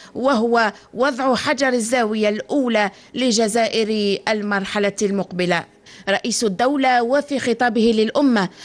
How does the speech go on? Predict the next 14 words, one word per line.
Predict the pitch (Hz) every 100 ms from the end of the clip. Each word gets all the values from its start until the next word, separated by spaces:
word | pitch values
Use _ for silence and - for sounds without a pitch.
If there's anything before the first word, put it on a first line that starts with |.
| - -
أكد | - 285 226
حرصه | 254 220 269 302 - 240 196 165
على | 226 233
أن | - 240
يتم | 226 220 302 277 226 185 - 226
إعداد | 240 226 220 294 269
العدة | 247 233 254 233 254 247
القانونية | 226 208 240 233 226 247 277 262 247
ذات | 202 269 269 277
الصلة | - - 311 240 190
بهذه | 214 226 302 269
الهيئة | 254 220 262 - 240 - - -
وصياغتها | 233 - 294 277 262 277 254 220 190 - -
في | - 247